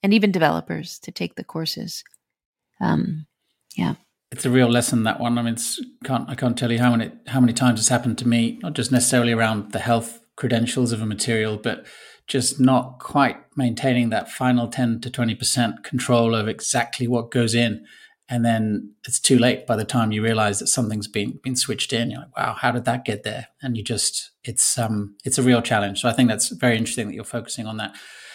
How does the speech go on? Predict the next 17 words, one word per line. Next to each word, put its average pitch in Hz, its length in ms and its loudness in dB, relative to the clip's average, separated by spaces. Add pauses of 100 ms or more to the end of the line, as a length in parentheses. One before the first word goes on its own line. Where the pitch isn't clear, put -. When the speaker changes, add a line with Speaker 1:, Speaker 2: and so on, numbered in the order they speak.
(160)
Speaker 2:
Let's 175 180 -2
talk 180 200 -2
about 143 320 0
affordable 131 440 4
housing, 117 280 4
'cause 127 120 -2
you've 131 120 4
mentioned 139 400 4
it. 113 280 -2 (220)
And 127 180 2
obviously 120 280 0
there's 123 200 0
the - 80 -4
course 127 540 2
related 123 540 2
to 131 200 6
it. - 260 2